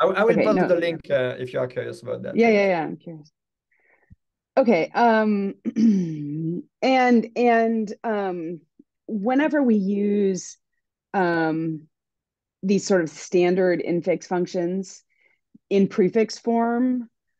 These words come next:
Speaker 2: R has this default to go back to the infix, uh, which has to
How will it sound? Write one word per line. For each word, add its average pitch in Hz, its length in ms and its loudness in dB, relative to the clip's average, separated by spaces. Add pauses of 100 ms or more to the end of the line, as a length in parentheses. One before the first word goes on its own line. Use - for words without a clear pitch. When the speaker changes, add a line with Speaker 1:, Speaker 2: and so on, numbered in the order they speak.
(200)
Speaker 2:
R 190 320 0
has 180 260 -10
this 170 180 -10
default 175 460 -4
to 202 80 -4
go 180 160 -2
back 151 380 -6
to 170 100 -12
the 156 180 -4
infix, - 760 -10 (260)
uh, 160 300 0
which 202 340 0
has - 440 -8
to 196 220 0